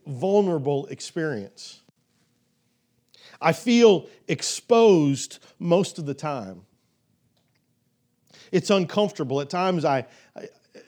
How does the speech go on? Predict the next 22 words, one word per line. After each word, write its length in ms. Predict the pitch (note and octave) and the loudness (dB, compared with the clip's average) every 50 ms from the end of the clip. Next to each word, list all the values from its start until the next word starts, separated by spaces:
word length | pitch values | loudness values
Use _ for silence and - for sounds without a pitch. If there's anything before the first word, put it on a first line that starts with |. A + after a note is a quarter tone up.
| _ _ _ _ _ _ _ | _ _ _ _ _ _ _
it's 220 | - F#3+ F3+ - F#3+ | 0 0 0 2 0
not 240 | A3 A3 G#3 - | 0 -2 -2 -4
too 140 | - - F#3+ | -6 -6 -6
strong 460 | F3+ - - - F#3 F3 F3+ F3+ E3+ | -6 -6 -6 -4 -2 0 0 0 -2
to 100 | C#3+ C#3+ | -4 -6
say 200 | C3+ - F3 E3+ D#3 | -6 -6 -6 -6 -6
at 100 | D3 - | -8 -8
times 380 | - D#3 D#3+ D#3+ D3+ C#3 A#2 | -8 -6 -4 -4 -4 -4 -6
that 100 | C3 B2+ | -6 -6
I 100 | C#3 C#3 | -6 -6
have 120 | C#3 C#3+ A#2+ | -6 -6 -6
a 40 | A#2+ | -6
love-hate 460 | B2 C3+ C3 B2+ B2 B2+ B2+ B2 - | -6 -6 -6 -6 -6 -6 -8 -8 -10
relationship 600 | G#2+ G#2 A2 A2 G#2+ - A#2+ G2+ - - G#2 - | -12 -12 -12 -12 -12 -14 -16 -18 -18 -18 -20 -20
with 120 | F2+ - | -20 -20
preaching. 420 | _ - A2 G2 - - - _ _ _ _ _ _ _ _ _ _ _ _ _ _ _ _ _ _ _ _ _ _ _ _ _ _ _ _ _ _ _ _ - | _ -16 -16 -16 -18 -20 -20 _ _ _ _ _ _ _ _ _ _ _ _ _ _ _ _ _ _ _ _ _ _ _ _ _ _ _ _ _ _ _ _ -2
My 120 | D#3+ D#3+ | 0 2
wife 320 | D#3 E3+ F3+ F#3+ F#3 - - | 4 6 6 4 4 2 0
will 80 | C#3+ | -6
tell 220 | B2+ - F3+ F3+ F3+ | -6 -4 -2 -2 -2
you 180 | D3 B2+ A#2+ | -2 -4 -4
this. 400 | A2 A#2+ A#2+ C3 C3+ - - - | -4 -2 -2 -4 -4 -6 -14 -20